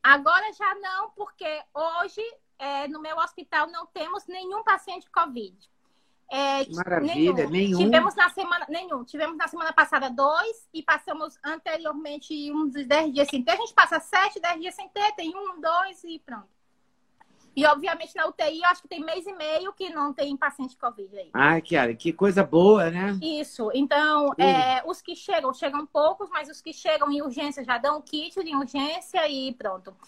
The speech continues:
Speaker 1: Em toda a Espanha não se faz tratamento precoce, mas no meu hospital, sim. Então, no início que eu fazia, um pouco o que todo mundo faz, tirar o sapato na entrada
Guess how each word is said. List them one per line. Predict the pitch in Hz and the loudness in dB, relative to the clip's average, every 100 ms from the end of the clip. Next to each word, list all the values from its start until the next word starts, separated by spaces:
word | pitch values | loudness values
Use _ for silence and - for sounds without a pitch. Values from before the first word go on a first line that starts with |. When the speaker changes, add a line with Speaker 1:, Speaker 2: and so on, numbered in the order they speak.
| _ - | _ 2
Speaker 1:
Em | 285 | 6
toda | 311 302 | 6 4
a | |
Espanha | - 392 311 285 | 2 2 4 4
não | 302 | 2
se | 330 - | 0 0
faz | 277 - | 2 2
tratamento | 302 285 285 | -4 -4 -6
precoce, | 254 277 277 262 285 | -2 -2 2 2 2
mas | 302 285 | -2 -2
no | 277 | 0
meu | 170 | 0
hospital, | - - 254 254 294 | -2 -6 -2 0 0
sim. | - | -2
Então, | 214 214 240 - _ _ | -6 -4 -4 -6 _ _
no | 285 311 | -2 -2
início | 339 339 359 392 | -4 -8 -6 0
que | 320 | 2
eu | |
fazia, | 330 294 285 330 359 254 - | 6 4 4 -2 2 2 0
um | 254 | -2
pouco | 277 311 | -2 -2
o | |
que | 294 | -4
todo | 269 262 | -4 -2
mundo | 269 269 | -2 -2
faz, | - 269 294 415 _ | 4 6 6 2 _
tirar | _ 330 269 | _ 2 4
o | 277 | 4
sapato | 294 - 269 277 | -2 0 0 -2
na | 277 262 269 | -6 -4 -6
entrada | 269 262 269 320 370 | -4 -2 0 -2 -6